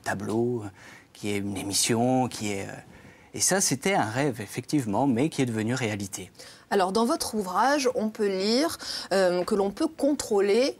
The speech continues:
Speaker 2: euh, nos rêves. Comment
Speaker 1: Mhm.
Speaker 2: faire ?
Speaker 1: Alors, ça, ce sont les, les fameux
Speaker 2: Rêves
Speaker 1: rêves
Speaker 2: lucides.
Speaker 1: lucides.
Speaker 2: Mhm.
Speaker 1: Bien sûr. Alors, bon, il y a plusieurs techniques. J'ai toujours pas réussi, hein, à les contrôler.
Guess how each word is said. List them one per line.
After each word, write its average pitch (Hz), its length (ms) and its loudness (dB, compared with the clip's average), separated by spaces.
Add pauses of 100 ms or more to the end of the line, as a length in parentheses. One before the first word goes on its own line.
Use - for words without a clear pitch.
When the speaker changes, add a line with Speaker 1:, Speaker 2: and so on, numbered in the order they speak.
Speaker 2:
euh, 160 320 -2
nos 208 160 4
rêves. 160 440 -2 (160)
Comment - 160 -2
Speaker 1:
Mhm. - 60 -2
Speaker 2:
faire ? - 300 -12 (600)
Speaker 1:
Alors, 107 240 2
ça, 127 120 -2
ce 104 100 -6
sont 123 160 0
les, 110 160 2
les 98 160 -2
fameux 107 440 -2
Speaker 2:
Rêves 92 180 0
Speaker 1:
rêves 127 180 4
Speaker 2:
lucides. 147 80 4
Speaker 1:
lucides. 220 400 2
Speaker 2:
Mhm. - 60 -12 (360)
Speaker 1:
Bien 117 100 0
sûr. 151 320 2
Alors, 127 180 4
bon, 120 100 0
il 107 60 -2
y 104 40 -4
a 104 40 -8
plusieurs 120 260 0
techniques. 151 460 2 (360)
J'ai 117 200 2
toujours 139 240 0
pas 147 160 2
réussi, 131 560 2
hein, 117 140 0
à 120 60 2
les 104 120 0
contrôler. 196 500 2